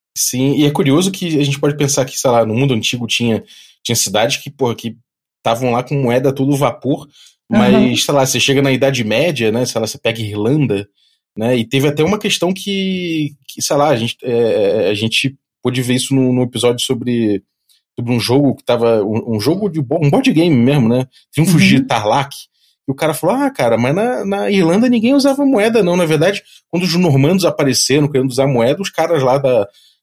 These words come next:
Speaker 1: da, da própria Irlanda, né, os nativos da Irlanda, eles meio que cagaram, eles falaram, não, o negócio, o negócio é uma ovelha aqui, foda-se. <laughs> Então, como é que é essa coisa de chegar um grupo, de repente num contexto medieval, né, num lugar que só tem escambo, e o grupo chega carregado de moeda? Como é que, como é que você acha,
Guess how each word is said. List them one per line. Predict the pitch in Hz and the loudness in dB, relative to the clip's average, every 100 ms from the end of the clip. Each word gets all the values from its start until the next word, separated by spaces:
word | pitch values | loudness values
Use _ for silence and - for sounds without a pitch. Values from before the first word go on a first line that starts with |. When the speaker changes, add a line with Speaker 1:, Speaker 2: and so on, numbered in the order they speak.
| _ | _
Speaker 1:
da, | - 104 | -2 -2
da | 104 101 | 0 -2
própria | 120 127 98 | -4 -6 -8
Irlanda, | 98 120 180 120 | -2 0 2 2
né, | 135 | 2
os | 117 98 | 0 0
nativos | 110 98 - 120 | -4 -4 -4 -2
da | 117 151 | 0 2
Irlanda, | 110 131 185 | 2 0 -2
eles | 202 - _ | -6 -12 _
meio | 220 | -4
que | 220 | -2
cagaram, | - 277 175 | -2 0 0
eles | 175 | -2
falaram, | 151 147 160 220 | -2 0 0 -2
não, | |
o | 101 98 | -4 -4
negócio, | 101 117 - | -2 2 2
o | 247 | 2
negócio | 294 294 | 2 4
é | 254 | 4
uma | 285 | 4
ovelha | 294 208 190 170 | 4 4 2 2
aqui, | - 139 123 | -2 -4 -6
foda-se. | - 165 101 - - | -6 -6 -6 -8 -4
<laughs> | - - | -6 0
Então, | 285 277 - 247 - - - | 0 0 -6 -8 -8 -14 -2
como | 269 330 | 0 2
é | |
que | - | 2
é | |
essa | 330 - 226 | 2 2 0
coisa | 175 147 | 2 0
de | 147 | 0
chegar | - 143 196 | -2 0 0
um | 196 | 2
grupo, | 139 175 - _ _ _ _ | 2 0 -2 _ _ _ _
de | 143 | -2
repente | 156 151 165 | -2 -2 -4
num | 175 | -2
contexto | 147 143 156 147 | -2 -2 0 0
medieval, | 143 151 151 120 123 180 | 0 2 2 2 2 2
né, | 139 135 | 2 2
num | 143 | 2
lugar | 147 147 147 | 2 0 -2
que | |
só | - | -4
tem | 131 190 | -4 -2
escambo, | 220 - 143 165 190 | -2 0 0 0 0
e | |
o | 202 | -2
grupo | 196 - | -4 -2
chega | - 226 220 | -2 0 -2
carregado | 220 240 247 156 180 214 190 | -2 0 0 0 0 0 -2
de | 175 | -4
moeda? | 175 156 120 110 | -2 2 2 2
Como | 113 220 | 2 0
é | |
que, | 294 - | 0 -2
como | 269 277 | 0 0
é | |
que | - | 0
você | - | 0
acha, | 202 - 165 | 0 0 -6